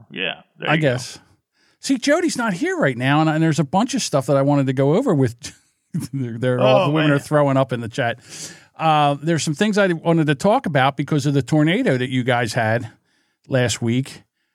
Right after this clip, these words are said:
Speaker 2: Uh, so, but I'll go to this one first. So,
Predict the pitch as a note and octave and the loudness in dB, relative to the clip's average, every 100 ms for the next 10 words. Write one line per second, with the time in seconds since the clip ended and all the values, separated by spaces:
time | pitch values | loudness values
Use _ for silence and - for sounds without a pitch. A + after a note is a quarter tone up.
0 | _ _ - C3 B2+ B2+ B2 B2 A#2+ _ | _ _ -6 0 2 4 2 0 -4 _
1 | _ _ _ - - C#3 B2+ C#3 C#3 C#3 | _ _ _ -8 0 2 4 2 2 2
2 | F3+ G3+ E3 D3+ - B2 - F2+ - - | 2 2 2 0 0 -2 -2 -6 -10 -16
3 | _ _ - - D3 C3 B2+ B2+ B2+ | _ _ -12 0 4 4 4 2 0